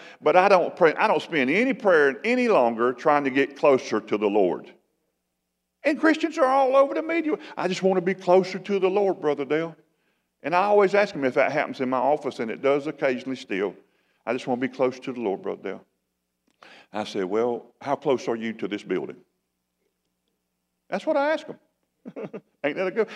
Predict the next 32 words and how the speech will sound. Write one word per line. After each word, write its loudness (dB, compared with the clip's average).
I 2
said, -2
"How 2
close 2
are -2
you -4
in, -4
to -2
this -8
building?" 0
And -6
they'll 4
just 0
look 0
so 2
confused. -10
"What?" -20
I -4
said, -2
I, 0
I -4
said, -6
"That's 0
a, -2
I, 0
I'm -2
asking, 0
I'm 0
waiting 0
for -4
an -4
answer. -6